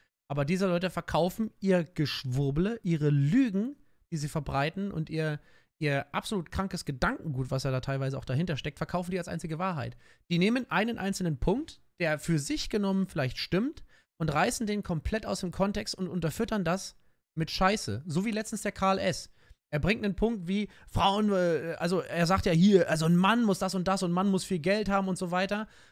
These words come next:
Und, äh, der eigentliche Punkt, der ei-, die eigentliche Aussage, die er trifft, Frauen mögen starke Männer. Das ist in der Regel so.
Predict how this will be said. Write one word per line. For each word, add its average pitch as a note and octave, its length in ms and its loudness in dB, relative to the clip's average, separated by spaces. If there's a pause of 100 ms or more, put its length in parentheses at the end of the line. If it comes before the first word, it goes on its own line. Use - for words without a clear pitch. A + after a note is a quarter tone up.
(160)
Und, E3 260 0
äh, D3+ 200 -4
der D#3+ 280 -2
eigentliche A3+ 340 0
Punkt, - 480 2
der - 140 -6
ei-, - 120 -6
die D#3+ 160 -4
eigentliche G3+ 340 -4
Aussage, F#3 380 -4
die E3+ 80 -4
er D#3 100 -4
trifft, - 380 -6
Frauen F#3 480 2
mögen F#3 380 4
starke C3 360 -2
Männer. D#3 380 2
Das - 200 -6
ist G#3+ 160 -6
in D3+ 100 -2
der A#2+ 120 0
Regel A#2 220 0
so. G#2 240 -4